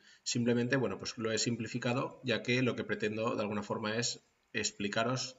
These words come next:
dónde están las articulaciones, los eslabones, que podéis entender cómo funciona cada uno de estos elementos y también cómo funciona toda la cinemática,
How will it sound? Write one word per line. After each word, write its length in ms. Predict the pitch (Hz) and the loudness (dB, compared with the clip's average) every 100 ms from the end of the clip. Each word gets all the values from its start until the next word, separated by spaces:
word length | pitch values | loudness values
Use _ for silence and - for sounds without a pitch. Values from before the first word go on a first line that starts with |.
| 131 | -6
dónde 200 | 107 113 | -4 -2
están 400 | - 113 107 107 | -2 -2 -2 -2
las 180 | 95 - | -4 -4
articulaciones, 680 | - 104 101 123 120 120 120 | -6 -4 -2 0 0 0 -2
los 160 | 101 | -4
eslabones, 580 | 110 117 117 110 117 117 | -2 0 0 0 -2 -4
que 120 | - | -4
podéis 260 | - 98 110 | -4 -4 -4
entender 340 | 104 104 104 | -4 -4 -6
cómo 160 | 107 101 | -4 -4
funciona 400 | 113 101 107 104 | -4 -6 -4 -4
cada 160 | 101 | -4
uno 120 | 95 98 | -4 -6
de 60 | |
estos 360 | - 98 - - _ - - - | -6 -6 -8 -10 _ -20 -20 0
elementos 680 | 120 127 127 120 123 - - - - _ | 2 4 2 2 -2 -4 -12 -20 -20 _
y 260 | - 123 123 | 2 4 4
también 440 | 117 113 107 110 - | 2 2 0 -2 -2
cómo 240 | 117 107 | -2 0
funciona 480 | 110 104 107 104 104 | -2 -2 -2 -2 0
toda 160 | 107 | 0
la 240 | 101 104 101 | 2 0 0
cinemática, 840 | - 107 101 104 104 107 110 131 | -4 -4 -2 -2 -2 -4 -4 -6